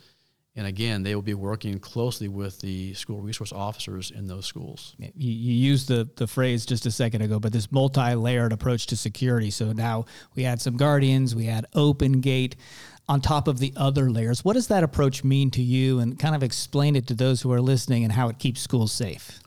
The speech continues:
Speaker 1: Well, I try to explain when I talk to somebody about layers of security, and what that means is we try to provide layers to stop the active assailant from getting into the school and getting to our students and staff. So all these things that we, we put at the very beginning,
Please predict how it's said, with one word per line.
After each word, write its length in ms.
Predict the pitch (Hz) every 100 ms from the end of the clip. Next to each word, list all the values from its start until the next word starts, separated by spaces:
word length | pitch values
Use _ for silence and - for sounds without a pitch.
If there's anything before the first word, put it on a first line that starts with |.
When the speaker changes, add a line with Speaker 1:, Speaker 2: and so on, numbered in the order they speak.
| -
Speaker 1:
Well, 100 | 135
I 60 |
try 160 | 131 196
to 40 |
explain 460 | 180 - 139 131 127
when 80 | 117
I 40 |
talk 220 | 107 127
to 80 | -
somebody 200 | 123 110
about 280 | 101 101 98
layers 300 | 101 98 101
of 100 | 98
security, 380 | 98 - 110 95
and 100 | 92
what 120 | 98
that 160 | 98 90
means 340 | 98 98 92
is 240 | 92 90 - - - - - _
we 80 | 123
try 180 | - 135
to 60 | 139
provide 280 | 120 113
layers 560 | 104 107 110 107 110 95
to 600 | - 107 101 98 92 92 - _ _
stop 480 | - - 127 131 131
the 100 | 120
active 280 | 110 110 104
assailant 540 | 95 101 95 95 104 _ _ _ _
from 240 | 104 98
getting 240 | 107 107
into 280 | 101 113 110
the 80 | 107
school 280 | - 107 92
and 80 | 92
getting 220 | 98 92
to 180 | 98 90
our 140 | 90
students 360 | - 101 95 -
and 80 | 90
staff. 480 | - - - - - - _ _ _ _
So 180 | - 92
all 240 | 85 123 139
these 160 | 135
things 160 | 135 120
that 60 |
we, 140 | 107 113
we 200 | - 104
put 320 | 98 113 - - _
at 60 | 107
the 80 |
very 220 | 95 113 101
beginning, 640 | 98 98 113 104 98